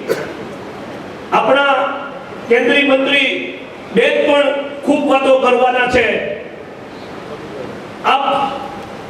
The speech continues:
નવનિયુક્ત સરપંચ અહીંયા ઉપસ્થિત હોય છે ત્યારે ભારતીય જનતા પાર્ટીના પ્રમુખ તરીકે હું આપને એટલું કહી શકીશ કે આપણે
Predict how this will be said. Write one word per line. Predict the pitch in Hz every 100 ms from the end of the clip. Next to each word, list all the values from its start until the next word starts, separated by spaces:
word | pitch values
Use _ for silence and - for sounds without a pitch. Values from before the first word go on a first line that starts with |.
| - - -
નવનિયુક્ત | 170 254 285 294 294 294 262
સરપંચ | 262 302 320 311
અહીંયા | 277 262 254
ઉપસ્થિત | - 277 - 277 240
હોય | 262 262
છે | 269 -
ત્યારે | 247 247 247 190 - - - - - - - - -
ભારતીય | - 247 - 320 285
જનતા | 285 285 277 269
પાર્ટીના | 254 254 277 269 262
પ્રમુખ | 254 277 - 294
તરીકે | 269 - 254 233 - - - - - - - - - - - - - - -
હું | 180 277
આપને | 277 285 285
એટલું | 269 302 339
કહી | 285 277 277
શકીશ | 262 277 262 196 - - - - - - - - - - -
કે | 294 294 294 294 - - - - - -
આપણે | - 294